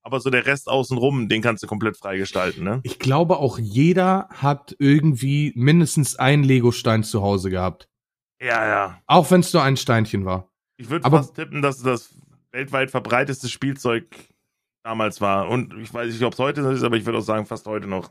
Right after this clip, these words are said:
Speaker 2: Ja, heute mit Sicherheit ja auch immer noch, aber halt ultimativ teuer, ne?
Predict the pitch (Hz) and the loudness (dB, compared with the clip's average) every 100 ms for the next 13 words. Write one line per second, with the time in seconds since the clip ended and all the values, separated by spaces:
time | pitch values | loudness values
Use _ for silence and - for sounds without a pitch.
0 | _ 123 113 110 123 123 135 127 - 117 | _ -2 0 4 4 4 4 2 0 -2
1 | 120 110 110 101 104 - 123 104 98 101 | 0 0 0 -2 -4 0 2 2 -2 -4
2 | 101 104 104 - 131 127 123 110 92 113 | -4 -2 -4 2 4 4 2 -2 -2 -6
3 | 95 - 120 98 87 98 | -6 0 2 2 0 -2